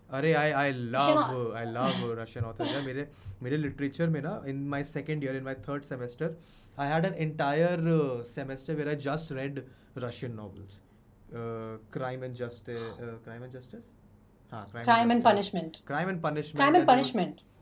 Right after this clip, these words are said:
Speaker 1: Crime and
Speaker 2: हम्म।
Speaker 1: Punishment, yeah, there were another, a couple of, uh, them more। मुझे नाम भी याद नहीं है।
Speaker 2: हम्म।
Speaker 1: Like, this is, this is one of the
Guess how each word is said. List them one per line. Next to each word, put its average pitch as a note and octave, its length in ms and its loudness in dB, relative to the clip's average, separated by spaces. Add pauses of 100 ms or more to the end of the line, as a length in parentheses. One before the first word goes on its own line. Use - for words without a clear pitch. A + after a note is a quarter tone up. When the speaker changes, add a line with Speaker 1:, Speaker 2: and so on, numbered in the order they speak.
(140)
Speaker 1:
Crime A#2+ 180 -6
and A#2+ 140 -10
Speaker 2:
हम्म। - 40 -6
Speaker 1:
Punishment, F#3+ 360 -2
yeah, A#2 140 -6
there B2+ 80 -2
were C3 160 -4
another, B2 260 -6 (120)
a B2+ 60 -8 (100)
couple B2+ 260 -8
of, B2 180 -12
uh, A#2 180 -8 (100)
them A2+ 120 -10 (140)
more। G#2+ 180 -12 (420)
मुझे A#2 120 -10
नाम A#2 260 -8
भी B2 140 -8
याद A2+ 160 -8
नहीं G#2+ 200 -14
है। F#2+ 120 -16
Speaker 2:
हम्म। A#3 300 0
Speaker 1:
Like, G3 120 0
this B3 140 -2
is, A#3+ 100 -8
this F3 140 -6
is G3+ 80 -6
one G3+ 80 0
of G3 80 -4
the G3+ 60 -2